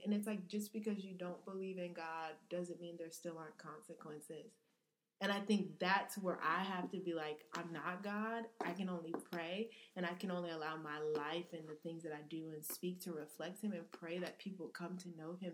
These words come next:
through that." And I think that takes the burden <laughs> off of my shoulders to know that I'm just one vessel. But at the same time, like, there are still consequences for our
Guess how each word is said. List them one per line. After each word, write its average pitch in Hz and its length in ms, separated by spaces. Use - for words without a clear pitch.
through 175 260
that." 262 260
And 202 100
I 208 40
think 208 220
that 170 220
takes 214 240
the 202 100
burden 202 520
<laughs> - 20
off 320 200
of 233 120
my 190 220
shoulders 214 480
to 233 100
know 190 180
that 185 80
I'm 180 220
just 196 280
one 180 260
vessel. 175 500
But 202 100
at 196 160
the 202 100
same 190 280
time, 196 300
like, 170 180
there 190 140
are 214 60
still 208 240
consequences 165 1040
for 156 480
our 147 140